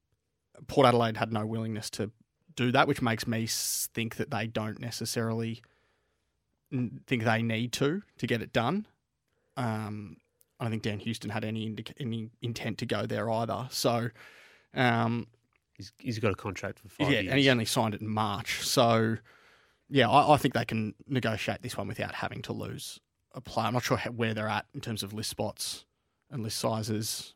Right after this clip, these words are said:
Speaker 1: or anything like that. I don't, don't have the numbers with me, but I think they, they'd be pretty confident they might be able to get it done.
Speaker 2: What about the Jacob Hopper deal? You reported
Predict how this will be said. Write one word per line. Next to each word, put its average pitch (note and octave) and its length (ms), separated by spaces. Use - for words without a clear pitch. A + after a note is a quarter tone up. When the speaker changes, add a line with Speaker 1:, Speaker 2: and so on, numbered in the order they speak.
Speaker 1:
or B2 80
anything A2 300
like G#2 120
that. A#2+ 120
I A#2 180
don't, - 280
don't G#2 160
have - 100
the - 80
numbers A2+ 300
with B2+ 200
me, A2+ 140
but B2 260
I C3 80
think B2+ 160
they, A#2 120
they'd A#2 220
be A2+ 100
pretty A2+ 340
confident A2 380
they A#2+ 80
might A2 200
be A#2 80
able G2+ 140
to A#2 60
get G#2 100
it A2 80
done. G#2+ 260
Speaker 2:
What B2 120
about A#2 320
the A2 100
Jacob A2 380
Hopper G#2+ 220
deal? G2+ 360
You G#2+ 260
reported A2 540